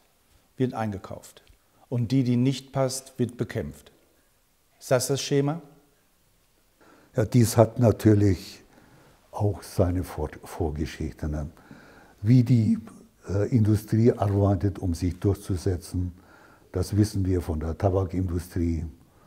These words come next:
Speaker 2: Lug und Trug spielt keine Rolle. Ich habe da einen Mann kennengelernt, der nach dem Motto vorging, „Wrong or right,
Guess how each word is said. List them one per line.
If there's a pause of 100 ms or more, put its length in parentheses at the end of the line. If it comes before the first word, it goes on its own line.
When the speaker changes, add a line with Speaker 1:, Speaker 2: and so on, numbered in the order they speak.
(240)
Speaker 2:
Lug
und
Trug (720)
spielt
keine
Rolle. (1700)
Ich
habe
da
einen
Mann
kennengelernt, (1400)
der
nach
dem
Motto
vorging, (140)
„Wrong
or
right,